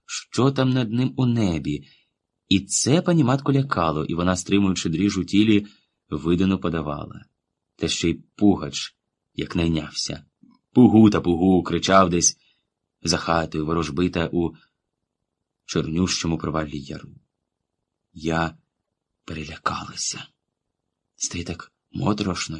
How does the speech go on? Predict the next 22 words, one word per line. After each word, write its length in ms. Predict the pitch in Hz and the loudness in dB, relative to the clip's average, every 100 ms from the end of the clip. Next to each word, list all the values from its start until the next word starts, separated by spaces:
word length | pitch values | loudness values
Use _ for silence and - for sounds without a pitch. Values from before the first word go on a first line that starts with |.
| - | -14
і 80 | - | -8
сумно. 640 | - - 87 110 98 85 - _ _ _ _ _ _ _ _ | -6 -4 -2 -2 -2 -6 -12 _ _ _ _ _ _ _ _
Навіть 240 | 82 80 78 | -8 -8 -8
жишки 480 | 82 85 101 - 92 | -6 -4 -4 -4 -4
в 40 | |
мене 180 | 90 82 | -4 -4
тремтіли", 640 | 78 76 - 76 - - _ _ _ _ _ _ | -6 -6 -6 -12 -12 -20 _ _ _ _ _ _
згадує 420 | 76 76 73 76 | -10 -8 -8 -8
пані 220 | 78 76 | -10 -10
матка. 500 | 73 73 - - - _ _ _ _ _ _ _ _ _ | -12 -14 -16 -18 -20 _ _ _ _ _ _ _ _ _
"Цить, 400 | - 127 131 104 | 2 8 8 8
Пугаченко, 600 | 104 98 85 87 80 85 | 2 2 0 0 0 -2
цить!" 640 | 85 - 117 87 - - - _ _ _ _ _ _ _ _ | -2 2 4 4 2 -10 -14 _ _ _ _ _ _ _ _
обернувшись 580 | 87 87 85 87 - 78 | -4 -2 0 -2 -4 -4
до 80 | 80 | -2
яру, 320 | 82 85 82 | 0 0 0
лагідно 400 | 82 82 78 80 | 0 -2 -2 -4
казав 320 | 80 76 76 | -4 -6 -6
дід. 340 | 69 76 76 - _ _ _ _ | -8 -14 -18 -20 _ _ _ _
"Як 280 | - - 110 | -2 2 4
гостя 420 | 110 143 - 101 | 6 6 4 0
піде, 680 | - 101 113 98 90 80 | 0 2 4 4 2 -2